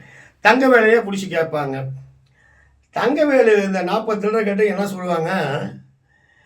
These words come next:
அதாவது, "நான் போகும், நான் செஞ்சது என்னமோ நான் தான் ஒத்துக்கிறேன், ஆனா என்னை கண்ணை கட்டி தான் கூட்டிட்டு போனாங்க, மத்தபடி எனக்கு எதுவும் தெரியாது, எந்த வீடு யாரு கூட்டிட்டு போனாங்க விவரம் எனக்கு தெரியாது"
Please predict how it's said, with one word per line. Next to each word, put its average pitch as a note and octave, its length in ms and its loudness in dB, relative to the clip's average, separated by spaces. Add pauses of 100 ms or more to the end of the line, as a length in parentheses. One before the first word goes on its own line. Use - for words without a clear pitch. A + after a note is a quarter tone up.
(360)
அதாவது, F#3+ 460 -2
"நான் E3 340 -4
போகும், A3 480 2
நான் E3+ 120 -4
செஞ்சது C4 380 2
என்னமோ A#3 280 2
நான் A3 260 2
தான் D#3+ 380 -4 (140)
ஒத்துக்கிறேன், F3 560 -4 (300)
ஆனா F3 640 -2 (220)
என்னை F3 300 -6
கண்ணை C#4+ 380 -2
கட்டி G#3 320 -2
தான் B3 240 -2
கூட்டிட்டு G#3 280 -2
போனாங்க, D#3+ 720 -4 (1000)
மத்தபடி G3+ 600 -2 (220)
எனக்கு F#3 280 -4
எதுவும் G3 240 -6
தெரியாது, F3+ 420 -4
எந்த B3+ 260 -2
வீடு G#3+ 320 -2
யாரு A3 280 2
கூட்டிட்டு G3+ 300 -6
போனாங்க F#3 240 -8
விவரம் E3 280 -4
எனக்கு D#3 220 -6
தெரியாது" C#3+ 760 -6